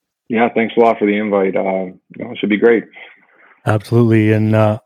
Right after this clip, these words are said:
Speaker 2: that intro with those names of teams might be one of the best intros yet, man. You're a ghost,
Speaker 1: <laughs>
Speaker 2: you're a ghost, a lumberjack, a blackjack. That's, I was writing that down for the intro. I thought, "Man, that's really cool." So, um,
Speaker 1: Yeah.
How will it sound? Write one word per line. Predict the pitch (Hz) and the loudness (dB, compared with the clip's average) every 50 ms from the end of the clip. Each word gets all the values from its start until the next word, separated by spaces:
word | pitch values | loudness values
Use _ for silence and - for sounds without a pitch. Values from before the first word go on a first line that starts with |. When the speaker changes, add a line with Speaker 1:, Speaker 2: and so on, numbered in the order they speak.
| _ _ | _ _
Speaker 2:
that | - 113 120 131 135 | -4 0 2 2 4
intro | 131 147 147 127 - 135 120 117 113 110 113 - _ _ _ _ _ _ _ _ _ _ _ - | 2 2 0 0 0 2 2 2 2 0 -4 -10 _ _ _ _ _ _ _ _ _ _ _ -10
with | 117 104 101 | -10 -8 -2
those | - 117 113 117 101 | 0 0 0 0 0
names | 107 113 120 123 120 120 110 110 | 0 0 0 2 2 0 -2 -4
of | 98 - | -6 -4
teams | - 123 127 131 123 101 | -2 0 0 2 0 0
might | 113 110 110 104 | 0 -2 -2 -2
be | 107 107 107 | -2 -4 -2
one | 110 113 110 | -2 0 -2
of | 110 | 0
the | 107 104 | -2 -4
best | 101 113 117 120 - - | 0 0 0 0 0 0
intros | 120 120 120 - - 127 113 110 107 98 | -2 -2 -2 0 0 0 0 0 -2 0
yet, | 110 120 123 120 107 | 0 0 0 0 0
man. | 107 110 113 117 120 113 | -2 -2 0 0 0 0
You're | 110 110 113 110 | -2 -2 -2 -2
a | 104 104 | -2 -2
ghost, | 101 120 123 127 - - - - - - | 0 0 0 0 -2 -4 -10 -12 -12 -12
Speaker 1:
<laughs> | _ - - - | _ -20 -14 -4
Speaker 2:
you're | 120 120 123 120 | -2 0 2 2
a | 117 | 0
ghost, | 107 123 127 139 147 139 - | 2 2 2 2 2 2 0
a | 135 117 | -2 0
lumberjack, | 117 123 135 131 131 123 110 107 123 127 135 131 - - | 0 0 2 2 0 0 0 2 0 2 2 0 -2 -6
a | 113 | -6
blackjack. | 104 110 117 120 123 117 - - 123 120 117 110 | -2 0 2 2 0 0 0 0 2 2 2 2
That's, | - 120 110 _ _ _ _ _ _ - | 0 -2 -2 _ _ _ _ _ _ -2
I | 117 | -2
was | 113 107 | 0 2
writing | 123 139 135 123 | 2 0 2 2
that | 127 123 117 104 | 2 2 2 2
down | 120 120 123 120 | 2 2 2 2
for | 107 - | 2 2
the | 110 107 110 | 2 4 4
intro. | 117 113 - 117 110 | 4 2 2 0 0
I | 104 - | 0 2
thought, | 110 104 101 | 0 0 0
"Man, | 104 107 110 104 | 2 2 2 2
that's | 107 107 - - | 2 0 -2 0
really | 117 107 104 98 | -2 0 0 0
cool." | - - 110 104 101 | 0 0 0 0 0
So, | 98 - - 104 98 98 95 _ _ _ _ - _ _ _ _ _ - | -4 -2 0 0 0 0 -2 _ _ _ _ -20 _ _ _ _ _ -6
um, | 104 104 101 101 101 98 95 92 - | -4 -2 0 0 0 -2 -4 -6 -8
Speaker 1:
Yeah. | - | -12